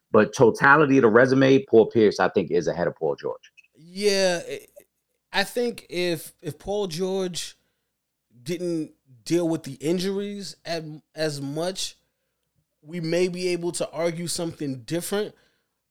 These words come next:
Speaker 2: 'cause Paul Pierce, uh, excuse me, Paul George lost a lot of time, you know, you know, o-, because of injuries. And then when you add on to the fact, 'cause some, it's, it's hard to, once you get that, that N B A championship ring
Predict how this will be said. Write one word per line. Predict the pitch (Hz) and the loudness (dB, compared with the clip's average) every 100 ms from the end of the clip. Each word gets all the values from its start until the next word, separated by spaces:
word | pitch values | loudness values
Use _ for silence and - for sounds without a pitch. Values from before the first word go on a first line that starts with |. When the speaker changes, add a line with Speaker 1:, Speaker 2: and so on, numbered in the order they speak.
| - | -4
Speaker 2:
'cause | 165 | -4
Paul | - 185 | 0 -2
Pierce, | 175 190 170 151 147 _ _ _ - | 0 0 0 -4 -10 _ _ _ -4
uh, | 151 | -2
excuse | 143 185 | -2 -2
me, | 151 | -2
Paul | 185 170 | -2 -2
George | 156 180 151 139 | -2 -2 -2 -4
lost | 143 160 160 - | -2 0 0 -2
a | 135 | -8
lot | 139 143 147 | -6 -4 -6
of | 120 | -8
time, | - 147 139 131 117 _ _ _ _ _ - | -8 -4 -4 -4 -8 _ _ _ _ _ -8
you | 160 | 0
know, | 147 135 120 _ | 0 0 -6 _
you | - | -16
know, | 143 139 | -8 -8
o-, | 139 139 120 | -6 -8 -10
because | 139 135 165 147 | -18 -4 -2 -2
of | 120 | -4
injuries. | 160 165 185 185 185 - | -4 -2 -2 -2 -6 -10
And | 165 180 | -4 0
then | 190 | 2
when | 185 | 2
you | 175 | 0
add | 180 175 | 0 0
on | 165 | -2
to | 170 | -6
the | 156 | -4
fact, | 165 151 | -2 -4
'cause | 160 - | -8 -12
some, | 196 165 | -10 -8
it's, | 170 175 | -8 -8
it's | 175 | -6
hard | 170 175 165 139 | -2 -2 -2 -4
to, | 165 151 139 - _ _ - | -2 -2 -2 -8 _ _ -10
once | 196 | -6
you | 240 | -4
get | 220 | 0
that, | 214 185 170 | 0 0 -2
that | 175 | 0
N | 180 | 0
B | 185 180 | -2 -2
A | |
championship | 165 196 175 175 - 175 160 | -2 -2 -2 -4 -4 -4 -6
ring | 143 170 180 180 | -4 -2 0 -2